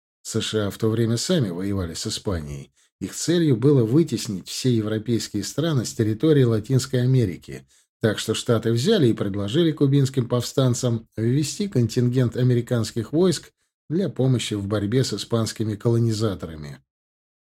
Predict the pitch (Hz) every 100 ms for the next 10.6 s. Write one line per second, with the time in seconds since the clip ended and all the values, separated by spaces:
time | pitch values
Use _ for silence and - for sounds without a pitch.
0 | _ - 101 98 - 110 98 107 107 98
1 | 110 107 113 110 151 143 - 123 127 120
2 | 123 123 151 165 170 123 76 - - _
3 | _ - - 113 131 117 - - 110 101
4 | 107 127 180 147 135 113 - 107 131 190
5 | 180 120 98 82 76 - 120 135 127 175
6 | 214 123 123 107 95 117 - 113 92 -
7 | - 120 120 123 120 120 107 82 78 -
8 | _ _ _ - 127 127 113 117 160 143
9 | 131 120 127 123 131 135 131 131 135 147
10 | 139 104 80 - - -